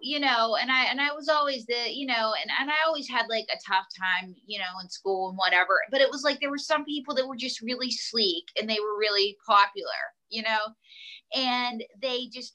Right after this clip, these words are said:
everything just came easy to them, even college, even this, even that. And it was like, I had to work for everything I had, and it seemed like they didn't,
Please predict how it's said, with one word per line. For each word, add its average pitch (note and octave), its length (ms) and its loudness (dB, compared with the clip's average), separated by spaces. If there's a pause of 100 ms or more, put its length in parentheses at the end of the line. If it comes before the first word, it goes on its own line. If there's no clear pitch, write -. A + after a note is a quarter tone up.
everything A#3+ 580 -4
just A#3 220 -10
came G#3+ 260 -6
easy G#3+ 320 -8
to G3 120 -6
them, D3+ 280 -4
even A3+ 380 -6
college, A3 400 4
even A#3 260 -8
this, F3 200 -2 (100)
even G#3+ 160 -16
that. F3 300 4
And G3 80 -14
it F3 140 -10
was - 140 -8
like, G#3+ 140 2 (120)
I A3 60 -4
had G#3 160 -4
to G#3 180 -6
work G3+ 260 2 (100)
for G3 100 2 (160)
everything G3 380 -10
I F#3 260 -8
had, G3+ 340 4 (120)
and G3+ 100 -12
it G#3+ 100 -20
seemed G#3+ 320 -14
like F#3+ 220 -6
they F#3 200 -10
didn't, A3 340 -10